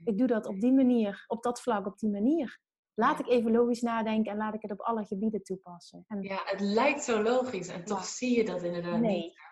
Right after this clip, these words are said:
Speaker 2: Nee,
Speaker 1: Nee.
Speaker 2: maar hoe cool, Kim, dat jij, dat jij inderdaad ook gewoon al die gebieden zo één voor één eigenlijk bent gaan masteren.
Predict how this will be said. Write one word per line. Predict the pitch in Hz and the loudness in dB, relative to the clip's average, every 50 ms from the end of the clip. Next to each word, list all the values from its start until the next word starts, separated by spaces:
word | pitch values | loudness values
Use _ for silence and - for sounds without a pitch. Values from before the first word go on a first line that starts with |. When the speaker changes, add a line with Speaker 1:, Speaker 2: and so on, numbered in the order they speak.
| - - _ - - | -20 -20 _ -20 -10
Speaker 2:
Nee, | - 208 214 | -4 -2 0
Speaker 1:
Nee. | 214 - - | 0 0 0
Speaker 2:
maar | - - | -2 -2
hoe | - 381 427 427 415 | 2 2 2 2 4
cool, | 392 370 392 403 403 | 6 8 10 10 8
Kim, | 403 - 269 220 214 214 | 8 6 4 4 6 4
dat | 220 240 233 | 4 4 6
jij, | 247 247 247 254 247 - | 4 6 6 6 6 6
dat | - 240 233 240 | 6 4 4 4
jij | 262 254 262 269 | 4 4 4 4
inderdaad | 269 269 277 254 247 247 247 240 - - | 4 2 0 0 0 0 0 0 0 2
ook | - 247 277 269 - - - - - - - - - _ | 4 4 4 4 0 -8 -16 -20 -20 -20 -20 -20 -20 _
gewoon | _ - 254 254 254 247 | _ -2 0 2 2 4
al | 226 233 254 277 269 | 4 6 6 6 6
die | 269 262 240 | 4 2 0
gebieden | - 254 208 208 247 294 294 247 - | 0 -2 0 2 2 4 4 4 4
zo | - 220 208 | 4 2 2
één | - - 220 240 269 262 | 2 2 2 2 2 2
voor | - 226 196 | 0 0 0
één | - - 202 208 220 233 233 240 226 - _ _ _ _ _ _ - | 2 2 2 2 2 2 0 -2 -4 -6 _ _ _ _ _ _ -2
eigenlijk | - 226 285 311 320 294 214 - | 0 0 2 2 0 0 0 2
bent | 226 226 233 | 2 0 0
gaan | - 220 196 196 196 | 0 0 0 0 2
masteren. | 196 196 262 320 311 - - - 196 175 165 151 143 165 165 - | 2 4 4 4 2 0 0 -2 0 0 0 0 -2 -4 -10 -14